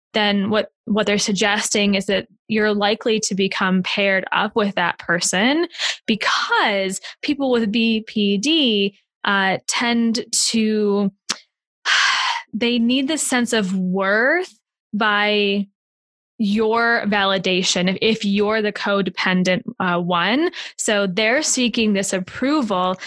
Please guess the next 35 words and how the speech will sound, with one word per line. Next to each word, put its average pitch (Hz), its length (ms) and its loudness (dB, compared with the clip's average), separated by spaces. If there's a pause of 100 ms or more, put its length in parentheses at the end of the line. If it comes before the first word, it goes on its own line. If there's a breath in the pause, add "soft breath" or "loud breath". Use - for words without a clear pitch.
(140 loud breath)
and 220 160 0
then 214 100 2
the 214 100 0
codependent 247 800 0
one 208 260 2
slips 220 400 0
into 202 240 0
this 190 220 0
caretaker 240 880 0
role 185 440 0 (280 loud breath)
that 202 80 -8
then 214 220 2
gives 220 500 0 (300 soft breath)
the 202 180 0
person 214 320 0
with 202 100 2
B 202 160 2
P 196 220 -4
D 269 360 0 (220 loud breath)
pr-, 208 300 0
uh, 196 300 0
priority 247 880 0 (200)
and 196 500 0
focus 226 360 -2
on 202 220 0
their 247 240 2
problems 202 480 -2
and 190 180 -2
their 269 280 2
life 202 320 -2
and 196 200 -2
their 277 160 2
issues 208 540 0 (220 loud breath)
versus 202 400 2
your 190 180 2